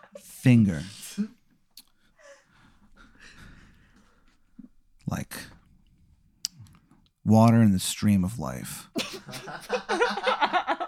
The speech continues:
And for a second, like, you look down at it, and, like, the diamond, like,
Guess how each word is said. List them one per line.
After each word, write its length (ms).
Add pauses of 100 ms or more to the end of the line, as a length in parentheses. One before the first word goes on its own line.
(2000)
And 80
for 220
a 60
second, 580
like, 180
you 60
look 160
down 260
at 200
it, 80
and, 80
like, 100
the 80
diamond, 400
like, 320